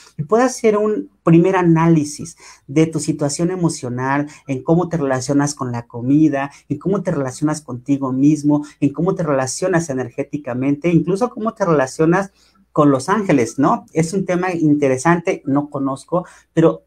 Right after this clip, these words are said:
pero, ah, yo sé y, y he escuchado muchos, este, comentarios de ese tipo que,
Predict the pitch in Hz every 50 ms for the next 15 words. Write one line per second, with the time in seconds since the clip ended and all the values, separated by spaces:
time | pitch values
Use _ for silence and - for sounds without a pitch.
0 | _ - 165 165 165 170 185 180 175 147 139 185 196 196 196 - 190 196 196 156
1 | 143 147 139 - 143 143 143 143 - - 165 165 165 - 147 147 147 147 143 147
2 | 156 165 175 180 175 170 - - - 185 175 170 170 143 131 - - - 120 -
3 | - 117 120 123 120 117 120 131 123 131 135 139 139 123 123 123 120 - 131 127
4 | - - 110 - - - - - _ - - - - - _ _ _ - 135 127
5 | - -